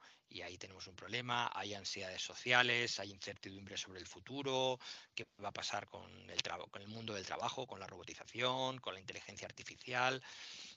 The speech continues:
por supuesto. Pero, mm, para mí sería paradójico que, mm, con todo lo que hemos hecho,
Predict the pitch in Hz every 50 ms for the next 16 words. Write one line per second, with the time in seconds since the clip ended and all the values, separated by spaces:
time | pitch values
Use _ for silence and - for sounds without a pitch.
0 | - _ _ _ - 107 98 - - 101 - 101 95 - - - - - - _
1 | _ _ - - - - - - - - - _ _ _ _ - - - 92 95
2 | 101 117 - - - - - - 87 85 80 80 78 69 71 - _ - 85 82
3 | 85 90 101 - - 95 95 95 101 - 98 95 95 98 113 110 - - 110 -
4 | - 120 117 127 135 - - _ _ _ _ _ _ _ _ _ _ _ _ -
5 | 104 - - - 95 95 101 - - _ _ _ _ _ _ _ _ _ _ 101
6 | 98 92 87 - _ - 98 95 98 92 - 113 113 117 113 113 110 - 113 107
7 | 104 - - 117 113 - - - 131 135